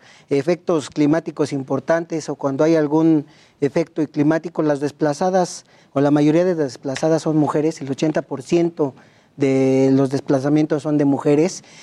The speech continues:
Igual la onu tiene considerado un conteo de hace veinte años y dice que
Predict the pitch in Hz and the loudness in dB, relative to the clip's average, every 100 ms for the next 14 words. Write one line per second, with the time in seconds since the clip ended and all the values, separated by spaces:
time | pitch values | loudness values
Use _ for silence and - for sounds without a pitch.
0 | - - 147 170 180 185 170 151 156 170 | -12 -2 2 4 4 2 2 2 2 2
1 | 170 180 175 175 165 139 - _ _ - | 0 0 0 2 2 0 -6 _ _ -6
2 | 151 165 151 156 165 170 165 160 156 139 | -4 0 0 2 2 2 0 0 -4 0
3 | 165 160 156 156 175 151 156 156 156 160 | 0 2 2 0 2 2 2 0 0 0
4 | 143 143 151 170 147 143 127 | -2 -4 -2 -2 0 -2 -2